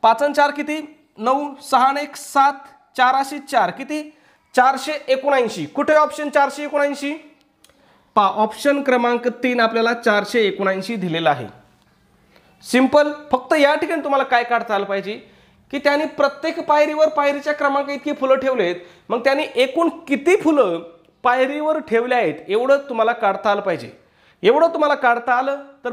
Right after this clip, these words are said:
फक्त मग बाकी काय करायचं आहे, देवाला वाहिलेली फुलं बेरीज करायची, त्याच्याकडे शिल्लक राहिलेली फुलं त्याच्यामध्ये बेरीज करायची.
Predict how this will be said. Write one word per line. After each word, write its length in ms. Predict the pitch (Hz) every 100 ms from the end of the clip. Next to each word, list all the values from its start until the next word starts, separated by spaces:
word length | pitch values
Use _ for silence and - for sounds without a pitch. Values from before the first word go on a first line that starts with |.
| 254
फक्त 220 | 254 277
मग 160 | 277
बाकी 240 | 240 233 254
काय 160 | 254
करायचं 280 | 254 254 247
आहे, 100 | 254 254 - - _
देवाला 360 | 170 240 254 254
वाहिलेली 340 | 254 247 247
फुलं 240 | 247 240
बेरीज 280 | 226 226 233
करायची, 360 | 247 240 233 247 - _ _
त्याच्याकडे 340 | 202 240 233
शिल्लक 340 | 226 220 226 233
राहिलेली 280 | 233 226
फुलं 220 | 233 226 226
त्याच्यामध्ये 400 | 220 226 226 214
बेरीज 300 | 214 202 -
करायची. 340 | 160 123 -